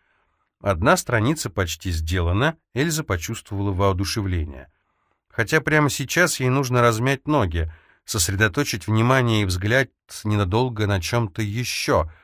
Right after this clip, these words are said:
Может, стоит передохнуть от изнурительной реставрационной работы и полчаса повозиться с Паскалином?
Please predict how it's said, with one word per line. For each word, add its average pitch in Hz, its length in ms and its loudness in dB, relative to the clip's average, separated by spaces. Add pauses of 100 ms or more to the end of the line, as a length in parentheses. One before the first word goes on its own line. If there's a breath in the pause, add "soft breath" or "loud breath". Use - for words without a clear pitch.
(360 soft breath)
Может, 95 380 0
стоит - 600 -2
передохнуть 101 880 -2
от 92 160 -8
изнурительной 98 800 0
реставрационной 95 880 -2
работы 92 640 -2 (380 soft breath)
и 90 480 -2
полчаса 95 640 0
повозиться 90 600 -2
с - 80 -4
Паскалином? 101 880 -2